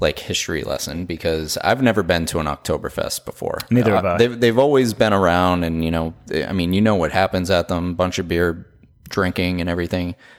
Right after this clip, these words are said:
Speaker 1: which
Speaker 2: Oh, I
Speaker 1: I'm,
Speaker 2: thought it was just
Speaker 1: which
Speaker 2: people
Speaker 1: I'm
Speaker 2: eat-,
Speaker 1: not opposed to.
Speaker 2: people watching wiener dogs run races.
Speaker 1: Well, that's one of the things that you do at this Oktoberfest. So not while we were there, though. That was the next day.
Speaker 2: Yep.
Speaker 1: Um, so anyway, the, the quick history lesson, I guess, is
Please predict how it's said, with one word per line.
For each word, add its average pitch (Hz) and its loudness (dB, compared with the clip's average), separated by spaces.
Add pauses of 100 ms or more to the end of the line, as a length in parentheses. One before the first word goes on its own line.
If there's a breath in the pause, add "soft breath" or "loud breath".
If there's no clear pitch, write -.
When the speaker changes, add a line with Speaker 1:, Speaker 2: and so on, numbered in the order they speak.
(160 loud breath)
Speaker 1:
which 117 -2
Speaker 2:
Oh, - 4
I 117 4
Speaker 1:
I'm, 117 2
Speaker 2:
thought 131 4
it 110 2
was 110 -2
just 104 -4
Speaker 1:
which 117 -2
Speaker 2:
people 156 6
Speaker 1:
I'm 143 2
Speaker 2:
eat-, 131 2
Speaker 1:
not 127 4
opposed 120 0
to. 101 0
Speaker 2:
people 123 -2
watching 95 0 (300)
wiener 113 2
dogs 98 0
run 101 2
races. 101 -4
Speaker 1:
Well, 113 2
that's - 0
one 104 0
of 127 4
the 110 2
things 104 0
that 90 -4
you 95 -6
do 98 2
at 95 -2
this 95 0
Oktoberfest. - -4
So 76 0
not 95 2
while 92 2
we 95 2
were 78 0
there, - -4
though. - -6
That 87 -2
was 90 -2
the - -6
next 78 -6
day. - -10 (160 loud breath)
Speaker 2:
Yep. 95 -2 (200 loud breath)
Speaker 1:
Um, 101 0
so 101 2
anyway, 95 0
the, 101 2
the 110 0
quick - 0
history 117 0
lesson, 104 2
I 92 0
guess, 90 -2
is 82 -6